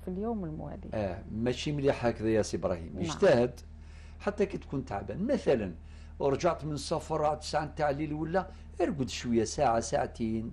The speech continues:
Speaker 2: ثلاثة، ونوض وصلي صلواتك. ذلك أفضل. ولكن ما دام داك نعاس وحتى غدوة من ذاك، لازم تبادر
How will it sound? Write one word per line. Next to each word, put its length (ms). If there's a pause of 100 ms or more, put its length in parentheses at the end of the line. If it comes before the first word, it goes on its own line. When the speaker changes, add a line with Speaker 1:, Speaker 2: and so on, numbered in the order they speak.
Speaker 2:
ثلاثة، 400
ونوض 360
وصلي 580
صلواتك. 560 (920)
ذلك 240
أفضل. 320 (1000)
ولكن 420
ما 80
دام 240
داك 380
نعاس 460
وحتى 280
غدوة 240
من 160
ذاك، 280
لازم 260
تبادر 1040